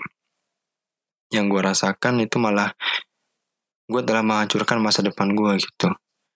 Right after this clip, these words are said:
Dan gue telah membuat orang yang di rumah itu kecewa sama apa yang telah gue lakukan. Disitulah gue berpikir, sebenarnya tuh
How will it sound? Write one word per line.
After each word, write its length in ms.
Dan 240
gue 160
telah 320
membuat 1300
orang 260
yang 80
di 80
rumah 380
itu 240
kecewa 600
sama 340
apa 220
yang 160
telah 160
gue 240
lakukan. 440
Disitulah 560
gue 380
berpikir, 640
sebenarnya 580
tuh 220